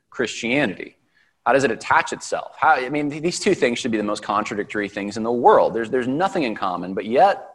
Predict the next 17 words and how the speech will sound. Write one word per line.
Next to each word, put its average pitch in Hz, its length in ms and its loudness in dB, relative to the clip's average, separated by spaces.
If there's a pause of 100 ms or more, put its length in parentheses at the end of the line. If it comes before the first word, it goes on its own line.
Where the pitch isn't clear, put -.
(140)
it's 117 140 -8
happening. - 480 0 (140)
And - 100 -4
it's - 100 -6
happened 214 280 4
before. 165 520 2 (420)
So 147 100 2
we're 165 60 6
gonna - 40 2
talk 175 120 10
about 117 200 10
the 113 60 2
history. 185 440 4
We're 135 180 -4
gonna 127 100 0
talk 135 220 6
about 113 480 6